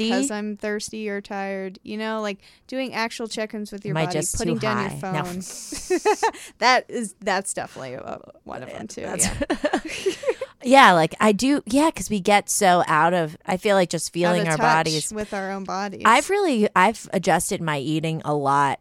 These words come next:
Speaker 2: uh, recognizing how it works with my period and my hormone cycle.
Speaker 1: Oh, yeah.
Speaker 2: Because I, like, the week before my period, I am hungry as fuck. And I,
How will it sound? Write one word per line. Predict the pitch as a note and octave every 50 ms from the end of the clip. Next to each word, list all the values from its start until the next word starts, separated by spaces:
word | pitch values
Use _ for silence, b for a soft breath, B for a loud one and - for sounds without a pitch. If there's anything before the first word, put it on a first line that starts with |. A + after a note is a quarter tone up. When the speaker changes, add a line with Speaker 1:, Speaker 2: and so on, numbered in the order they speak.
| _ -
Speaker 2:
uh, | F3+ D#3+ D#3 D3 C#3 B2+ A2 F2 D#2+ - _ _ -
recognizing | D#3+ D#3 D#3+ D3 D#3 D#3 E3 D#3 D#3 D3+ D3 D3 C#3 D3 C#3
how | C#3 D3 D3 C3+ A#2+
it | - -
works | D3+ C#3+ C#3 - -
with | D3 C3+ -
my | B2+ G#2+
period | - - - B2+ C3 C#3 D3+ D#3+ F3 F3+ E3+
and | - D3 D3
my | D3 C#3+ C#3+
hormone | C3+ D3 C#3+ C#3+ D3 D3+ D3+ D#3 D#3+
cycle. | - - E3+ F3+ G3+ G#3 G#3+ G#3+ G#3+ A3 A3+ G3 F3+
Speaker 1:
Oh, |
yeah. | F3 - - - -
Speaker 2:
Because | - F3 E3+ - F#3 E3 D#3+ F3+ - F3+
I, | E3+ E3 F3 F#3 G3 G#3 G3+ G3
like, | E3 -
the | - D#3+
week | D3+ E3 F#3 G3 - -
before | A#3 G#3+ - - G#3+ G#3+
my | G#3 G#3 G3 F#3+
period, | - G3 F#3+ F#3+ F#3+ G3+ G3+ G3+ G3 b b b b b -
I | G3+ G#3 G3 F3+
am | D#3 C#3+ C3+
hungry | - - - - G#3 G3+ G3+ G#3 G#3+ G#3 G3+ G3+ G#3 G#3 G3+ G3+ G3+ G3 - -
as | - D#3 D#3 - - - _ -
fuck. | - G3+ F#3+ F#3 - - -
And | G#3+ F3+ E3+
I, | E3+ F#3 G3+ G3+